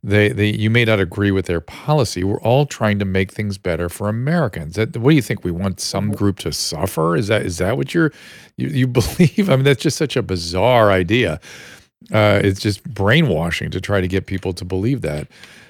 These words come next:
Speaker 1: Uh, you think they do believe that, huh? That they, that they want that? They want one side to
Speaker 2: Well,
Speaker 1: be, I guess
Speaker 2: uh,
Speaker 1: that's how they get their way. That's
Speaker 2: I,
Speaker 1: how they
Speaker 2: I,
Speaker 1: win politically.
Speaker 2: I wish, I wish, Drew, that I would, could look at everybody and what, what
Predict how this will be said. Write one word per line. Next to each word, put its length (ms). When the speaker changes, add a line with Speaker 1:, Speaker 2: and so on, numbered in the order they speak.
Speaker 1:
Uh, 200
you 180
think 220
they 120
do 120
believe 320
that, 180
huh? 260
That 160
they, 140
that 400
they 160
want 320
that? 220
They 100
want 180
one 160
side 260
to 60
Speaker 2:
Well, 340
Speaker 1:
be, 140
I 80
guess 160
Speaker 2:
uh, 40
Speaker 1:
that's 160
how 80
they 140
get 160
their 140
way. 260
That's 200
Speaker 2:
I, 40
Speaker 1:
how 80
they 100
Speaker 2:
I, 80
Speaker 1:
win 140
politically. 420
Speaker 2:
I 40
wish, 500
I 140
wish, 440
Drew, 440
that 180
I 180
would, 340
could 160
look 240
at 120
everybody 760
and 360
what, 280
what 180